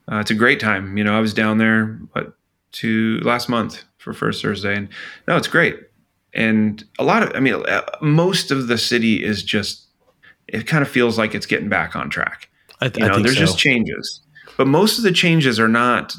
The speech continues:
Speaker 1: the changes that are gonna affect the people that are going down, the, the patrons, right? It's not gonna affect,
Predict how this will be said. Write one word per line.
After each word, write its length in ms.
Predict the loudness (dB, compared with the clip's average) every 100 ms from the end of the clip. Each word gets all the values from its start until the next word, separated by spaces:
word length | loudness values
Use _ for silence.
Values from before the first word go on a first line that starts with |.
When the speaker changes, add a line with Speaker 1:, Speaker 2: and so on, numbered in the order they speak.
| -10
Speaker 1:
the 140 | -4
changes 400 | 0 0 0 2
that 80 | 2
are 80 | 2
gonna 180 | 0
affect 320 | -2 -4 -4 -4
the 60 |
people 280 | -6 -6 -4
that 100 | -4
are 40 | -4
going 280 | -4 -4
down, 260 | -2 -2 -2
the, 120 | -4
the 160 | -4 -6
patrons, 540 | -2 -2 -2 -6 -4
right? 240 | 0 2 0
It's 180 | -4 -4
not 160 | -2
gonna 120 | -2 -4
affect, 420 | -2 -4 -4